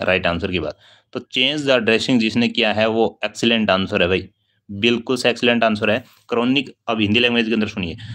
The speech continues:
क्रॉनिक टाइम से कोई रीनल फेलियर का पेशेंट है तो उसको सभी को पता है डायलिसिस करते हैं, तो इसके अंदर बताया है भी पेरिटोनियल डायलिसिस किया जा रहा है। तो पेरिटोनियल डायलिसिस करेंगे तो पेरिटोनियल कैविटी है एब्डोमेन, जो वहाँ पे क्या कैथेटर लगाते हैं और उसके ऊपर ड्रेसिंग कवर करके रखते हैं।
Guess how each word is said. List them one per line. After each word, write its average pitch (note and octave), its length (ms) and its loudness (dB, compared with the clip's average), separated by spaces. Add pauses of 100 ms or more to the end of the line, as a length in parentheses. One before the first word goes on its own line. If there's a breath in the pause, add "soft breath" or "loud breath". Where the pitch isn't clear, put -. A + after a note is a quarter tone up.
(160 loud breath)
क्रॉनिक C#3 460 0 (120)
टाइम B2 240 -2
से B2+ 300 2 (100)
कोई B2+ 180 4 (100)
रीनल A#2+ 300 2
फेलियर A2 320 0
का G#2+ 120 -2
पेशेंट A2 400 -2
है A2 60 2
तो G#2+ 120 -4
उसको A#2+ 240 -4
सभी A2+ 300 0
को A#2+ 120 -2
पता A2 280 0
है A2 120 0 (200)
डायलिसिस A#2 500 0
करते - 300 -4
हैं, F2 280 -8
तो B2+ 180 -6
इसके C#3 280 -6
अंदर A#2+ 200 0
बताया A2 260 0
है A#2+ 80 0
भी B2 140 -4 (100)
पेरिटोनियल C#3+ 600 0
डायलिसिस A2 460 0
किया G#2 160 -2
जा G2 120 2
रहा G#2+ 100 2
है। A2 60 -8
तो C3 100 -4
पेरिटोनियल C#3 540 -2
डायलिसिस A#2+ 460 0
करेंगे A2+ 260 -2
तो B2 120 -4
पेरिटोनियल C3+ 480 -2
कैविटी B2 440 -2
है A#2 220 2
एब्डोमेन, A2+ 440 0 (400 loud breath)
जो B2+ 160 2
वहाँ A2 180 2
पे - 120 -6
क्या B2 180 0
कैथेटर B2+ 420 -2
लगाते F#2+ 380 0
हैं G#2 80 0
और A#2+ 100 0
उसके A#2+ 200 -6
ऊपर A#2 140 -4
ड्रेसिंग G#2+ 380 -2
कवर G#2 200 0
करके F#2 220 -4
रखते - 280 -8
हैं। - 100 -20